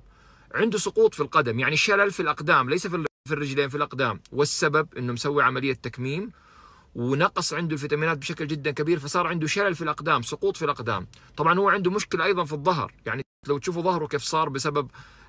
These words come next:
ذواب، ذوبان العضلات حقت الظهر بسبب النقص الشديد في الوزن، لأنه لما تنقص وزنك، لما ينقص بسرعة، لا تتوقع إنه بتنقص شحوم،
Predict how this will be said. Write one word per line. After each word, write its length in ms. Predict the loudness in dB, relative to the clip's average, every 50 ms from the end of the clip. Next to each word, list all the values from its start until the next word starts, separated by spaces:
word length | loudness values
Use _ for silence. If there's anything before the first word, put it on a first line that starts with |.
| _ -10
ذواب، 640 | -8 -4 2 4 6 8 8 8 8 8 6 6 2 0
ذوبان 520 | 4 4 6 6 6 6 6 6 6 4
العضلات 540 | 4 4 2 2 2 4 6 6 6 6 4
حقت 260 | -2 -8 -6 -6 -6
الظهر 340 | -6 -2 -2 0 0 0 -2
بسبب 380 | -2 -4 -4 -2 -2 -2 -2
النقص 380 | -2 -2 0 -2 -2 -2 -6 -8
الشديد 380 | -8 -6 -6 -6 -6 -6 -6 -8
في 80 | -6
الوزن، 340 | -2 0 0 0 0 0 -2
لأنه 280 | -4 -2 -2 -2 0 0
لما 180 | 0 0 -2
تنقص 440 | -2 -4 -4 -2 -2 -2 -2 -2 -2
وزنك، 380 | -2 -2 -2 -2 -4 -6 -6 -4
لما 220 | -4 -2 -2 -2
ينقص 320 | -4 -6 -6 -8 -10 -10
بسرعة، 340 | -10 -8 -6 -4 0 0 0
لا 100 | 0 0
تتوقع 400 | -2 -2 -2 -2 0 2 0 0
إنه 80 | 0 -2
بتنقص 380 | -4 -6 -8 -6 -6 -8 -8
شحوم، 380 | -8 -6 -4 -2 -2 -4 -4 -8